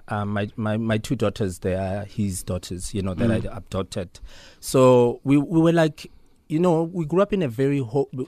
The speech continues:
Speaker 1: homely home, you
Speaker 2: Mm,
Speaker 1: know.
Speaker 2: warm.
Speaker 1: And my mom, begu clever, you know, like, bega tabalaza, you know, like, you would, like, do a whole lot of things. And my father was a bus driver at, at Patco.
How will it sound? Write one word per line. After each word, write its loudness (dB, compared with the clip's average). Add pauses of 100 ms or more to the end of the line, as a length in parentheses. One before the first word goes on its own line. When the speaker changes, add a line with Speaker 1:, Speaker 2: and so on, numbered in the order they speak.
(120)
Speaker 1:
homely 0
home, -4
you 0
Speaker 2:
Mm, 2
Speaker 1:
know. 0 (180)
Speaker 2:
warm. -2
Speaker 1:
And 6
my 6
mom, 4 (180)
begu 2
clever, 0
you -2
know, -2
like, -4
bega -2
tabalaza, 0
you 0
know, 0
like, -2
you -2
would, -6
like, -4
do -2
a -4
whole -2
lot -4
of -8
things. -6 (360)
And 0
my 0
father 2
was 0
a -2
bus -2
driver -2
at, -6
at -6 (100)
Patco. -6